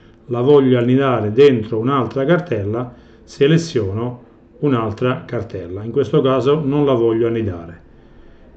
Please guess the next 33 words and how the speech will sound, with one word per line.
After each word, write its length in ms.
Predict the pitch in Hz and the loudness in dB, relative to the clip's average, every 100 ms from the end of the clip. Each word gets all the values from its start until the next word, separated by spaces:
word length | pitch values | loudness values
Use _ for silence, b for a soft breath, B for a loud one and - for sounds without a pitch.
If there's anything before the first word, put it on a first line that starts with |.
| b b - - | b b -20 -2
Quello 280 | 160 175 160 | 4 6 6
che 100 | 151 | 4
è 40 | |
importante 680 | 143 131 131 - 127 104 107 | 2 2 0 0 -2 -2 -4
prima 260 | 117 135 123 | -2 0 0
di 60 | |
salvare, 520 | 107 117 123 120 117 | 0 0 2 0 0
eventualmente 720 | 113 117 117 113 120 135 104 107 | 0 0 2 2 2 2 0 -2
tornateci 480 | 110 117 110 104 | -2 -2 -2 0
su 200 | 104 127 | 2 2
e 80 | 127 | 2
la 160 | 117 113 | -2 -2
modificate, 1000 | 117 117 113 113 113 101 98 143 165 - B B B B - | -2 -2 0 0 -2 -2 -2 0 0 -6 B B B B -6
è 160 | 147 | -2
la 180 | 147 143 | 0 0
condivisione, 840 | 160 170 156 147 139 127 117 95 95 | 4 4 4 4 0 2 0 0 -6
perché 240 | 95 120 | -4 -4
è 20 | |
qui 160 | 117 165 | 0 0
che, 140 | 143 | 0
è 100 | 127 | -2
qui 160 | - 165 | 0 0
che 160 | 139 | 2
dovete 300 | 113 127 135 | 2 4 4
scegliere 680 | 170 - 123 104 107 123 127 B B B B - - - | 2 2 0 2 0 -2 -4 B B B B -20 -20 -4
chi 180 | - 175 | 0 0
può 320 | - 175 156 | 4 6 6
vi-, 220 | 127 135 | 6 4
visualizzare 840 | - 127 127 160 160 131 117 107 | 2 0 4 6 6 4 2 2
e 60 | 120 | 0
scaricare 560 | - 139 156 139 120 117 | -2 -2 0 2 2 4
i 20 | |
contenuti 800 | 135 139 151 123 110 123 139 | 2 2 2 2 0 0 0